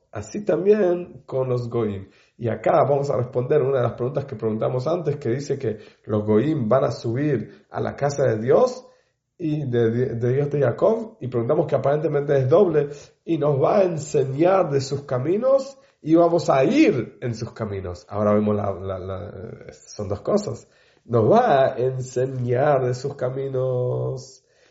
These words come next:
Esa es la primera, el primer nivel, donde hay la Torá,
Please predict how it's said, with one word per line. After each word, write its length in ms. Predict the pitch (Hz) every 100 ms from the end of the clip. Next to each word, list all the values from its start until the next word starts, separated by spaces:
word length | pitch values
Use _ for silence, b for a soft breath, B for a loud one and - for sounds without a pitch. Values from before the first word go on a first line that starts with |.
| b
Esa 280 | 139 127 131
es 60 |
la 140 | 127 120
primera, 760 | 135 143 254 262 170 127 104 -
el 140 | 127
primer 300 | 131 226 294
nivel, 440 | 190 139 113 95 - b b b
donde 360 | 120 113 117
hay 280 | 139 147 - 127 120 -
la 220 | 127 123
Torá, 680 | 139 - 247 151 101 -